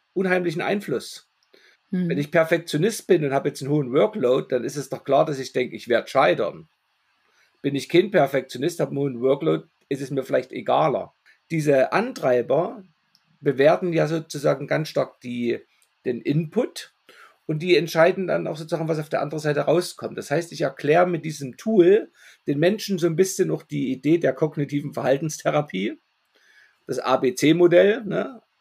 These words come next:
Speaker 1: Der Reiz kommt rein, du bewertest die Nummer und dann hast du die Konsequenz. Und wir gehen gleichzeitig in eine kleine Reflexion schon mal darüber, was ist denn da innerlich bei dir so los?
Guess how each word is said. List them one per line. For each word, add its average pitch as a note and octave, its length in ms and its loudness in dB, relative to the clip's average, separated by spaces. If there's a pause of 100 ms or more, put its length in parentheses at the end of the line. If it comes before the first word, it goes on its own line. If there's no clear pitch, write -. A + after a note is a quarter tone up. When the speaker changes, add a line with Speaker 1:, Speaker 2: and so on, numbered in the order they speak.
(320)
Speaker 1:
Der A#2+ 140 0
Reiz C3+ 320 2
kommt B2 260 -4
rein, F3+ 320 2
du E3 140 -6
bewertest D#3 560 2
die F3 60 -4
Nummer E3+ 340 2
und D3 120 -2
dann C3+ 200 0
hast C#3+ 180 -4
du C#3+ 60 -8
die C3 120 -10
Konsequenz. C3 800 -4 (920)
Und G3 320 4
wir E3+ 160 4
gehen F#3+ 200 4
gleichzeitig F#3 580 2
in F3+ 100 -2
eine E3 80 -2
kleine E3 340 2
Reflexion D#3+ 640 0
schon F#3+ 140 -4
mal E3+ 100 -2
darüber, D#3 580 -2
was D3 120 -6
ist E3+ 160 -4
denn F3 80 -4
da C#3+ 100 4
innerlich D#3 640 -2 (460)
bei C3 100 4
dir C#3 220 0
so C3 120 -2
los? B2 520 -6